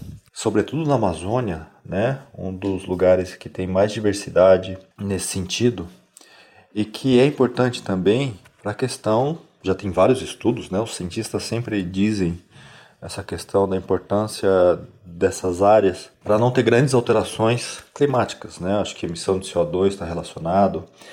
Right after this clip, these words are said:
a queimadas, a preservação ambiental também acaba sendo muito relevante nesse sentido. Então, de fato, a gente não pode pegar hoje, né, que a gente teve uma seca muito grande,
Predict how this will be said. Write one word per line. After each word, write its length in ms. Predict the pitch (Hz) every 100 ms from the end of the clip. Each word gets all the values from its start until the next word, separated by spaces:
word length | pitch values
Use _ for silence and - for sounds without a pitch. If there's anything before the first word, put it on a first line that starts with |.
| - _
a 60 | -
queimadas, 960 | - 98 85 85 101 104 87 87 - - _ _ - - _ -
a 80 |
preservação 540 | - 95 92 92 - 107
ambiental 480 | 95 87 95 98 90
também 480 | 85 87 90 92
acaba 300 | 87 85 90
sendo 180 | 90 92
muito 180 | 95 98
relevante 540 | 92 90 87 92 -
nesse 180 | 82 -
sentido. 600 | - 85 - 101 101 92 90 _ _ 117
Então, 880 | 107 92 110 110 117 120 120 117 - _
de 140 | 101 139
fato, 540 | - 156 117 - - _ -
a 20 |
gente 140 | -
não 100 | 101
pode 260 | 90 120 127
pegar 540 | - 107 98 92 82 - - -
hoje, 540 | 101 101 90 - -
né, 260 | - 95 120
que 140 | -
a 60 | 87
gente 160 | 90 -
teve 180 | 87
uma 120 | 92 90
seca 280 | - -
muito 200 | 87 90
grande, 420 | 90 98 110 113